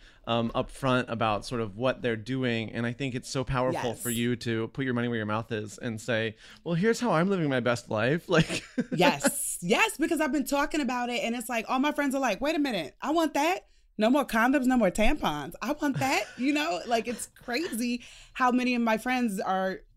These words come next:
Speaker 2: are ju-, are just want, are just interested in the process. And you can't really have an elective hysterectomy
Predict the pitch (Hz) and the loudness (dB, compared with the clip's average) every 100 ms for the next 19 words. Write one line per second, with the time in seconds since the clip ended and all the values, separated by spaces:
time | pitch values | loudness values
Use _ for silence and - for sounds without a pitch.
0 | - 185 180 214 214 180 214 190 185 220 | -6 -2 -2 -2 -2 2 2 4 2 2
1 | 196 180 185 190 185 208 202 170 170 170 | 0 0 -2 -4 -4 -4 -2 -4 -4 -8
2 | - 185 202 180 - - - 175 294 - | -6 -8 -6 -8 -10 -14 -6 -4 -4 2
3 | 208 180 214 196 185 135 139 180 - 202 | 2 2 0 0 -2 -2 -2 -4 -6 -6
4 | 202 - 185 165 - 151 147 | -6 -6 -6 -6 -6 -10 -10